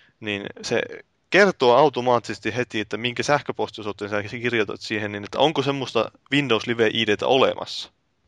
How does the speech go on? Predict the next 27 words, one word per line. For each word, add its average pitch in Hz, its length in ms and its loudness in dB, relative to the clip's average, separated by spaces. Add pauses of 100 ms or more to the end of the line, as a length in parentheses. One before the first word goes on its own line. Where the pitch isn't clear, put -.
(1400)
Ja 107 240 0 (520)
tämähän 156 300 2
on 147 80 -2
sinänsä 135 400 2
ongelmallinen 107 640 -2
tapaus, 110 300 -2
että 107 140 -8
just - 140 -6
niinku 117 160 -4
ne 123 140 4
hamstraa 131 480 2
jostain 113 360 -2
sähköpostia 101 800 -2
tyyliin 104 300 -6
jostain 110 360 -4
Googlella, 107 440 2
ja 101 80 0
googlettaa, 123 600 0
en 113 80 -4
mä 127 140 0
tiedä 123 180 -2 (100)
millä 131 440 -2
tavalla 104 280 2
niitä 101 220 -2
hamstraa, 107 400 -4
mutta 107 200 -10
kuitenkin 113 540 -4